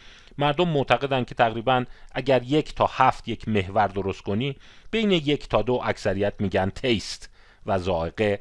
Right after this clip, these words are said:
در واقع کاملاً درونی است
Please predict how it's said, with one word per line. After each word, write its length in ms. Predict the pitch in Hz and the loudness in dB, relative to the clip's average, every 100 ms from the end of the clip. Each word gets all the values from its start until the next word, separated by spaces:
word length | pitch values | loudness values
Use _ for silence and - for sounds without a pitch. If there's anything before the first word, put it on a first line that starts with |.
| - - - - | -6 -20 -16 -2
در 180 | 92 82 | -2 0
واقع 480 | 85 85 95 90 87 - - | -4 -4 -2 -4 -4 -14 -6
کاملاً 640 | - 139 120 101 90 85 90 - | 4 4 4 0 -2 -2 -6 -4
درونی 480 | 92 90 73 65 71 | 0 2 0 -10 -14
است 320 | - - - | -14 -16 -18